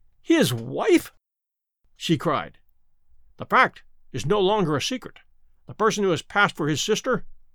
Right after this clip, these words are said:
is really his wife." Missus Lyons had resumed her seat. Her hands were grasping the arms of her chair, and I saw that the pink nails had turned white with the pressure of her grip. "His wife?"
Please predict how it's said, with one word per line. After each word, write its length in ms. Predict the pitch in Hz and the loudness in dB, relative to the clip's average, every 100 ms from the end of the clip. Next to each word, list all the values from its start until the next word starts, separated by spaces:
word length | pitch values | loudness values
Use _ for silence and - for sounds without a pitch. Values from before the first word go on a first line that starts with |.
| _ | _
is 160 | - 113 | -10 -2
really 260 | 180 220 | 0 2
his 160 | 147 135 | 0 0
wife." 320 | 160 127 - _ _ _ _ _ _ _ _ - 165 | -2 -4 -6 _ _ _ _ _ _ _ _ -10 -6
Missus 280 | 190 262 254 | -2 -2 2
Lyons 260 | 254 196 | 2 2
had 140 | 180 160 | 2 2
resumed 400 | 143 233 247 143 | 0 0 2 2
her 100 | 165 | 0
seat. 340 | 269 196 - _ _ _ _ _ - | -2 -8 -12 _ _ _ _ _ -6
Her 120 | 135 | -2
hands 320 | 202 254 151 | 2 2 2
were 80 | 147 | -2
grasping 520 | 110 175 214 - 180 | -2 0 0 2 0
the 60 | 165 | 2
arms 280 | 196 190 131 | 2 0 0
of 60 | |
her 100 | 139 | -4
chair, 500 | - 151 190 95 - - - - - - | -2 0 0 -2 -8 -14 -18 -20 -20 -8
and 100 | 127 | -6
I 60 | |
saw 180 | 135 202 | -2 0
that 140 | 196 165 | 0 -2
the 80 | |
pink 340 | - - 233 - | -6 -4 -4 0
nails 380 | 185 233 196 151 | 2 2 2 -2
had 160 | - | -4
turned 380 | - 202 123 143 | -2 0 -2 0
white 220 | 240 226 | 0 -2
with 120 | 143 | -6
the 80 | 135 | -10
pressure 340 | - 190 151 165 | -4 -2 0 0
of 80 | |
her 80 | 135 | -2
grip. 380 | 123 156 214 - _ _ _ _ _ - - _ _ _ _ - _ _ _ _ _ _ _ _ _ | -6 -2 -4 -4 _ _ _ _ _ -20 -20 _ _ _ _ -20 _ _ _ _ _ _ _ _ _
"His 400 | - 370 262 135 | 2 4 4 -2
wife?" 600 | 131 143 370 415 - | -8 -4 2 2 2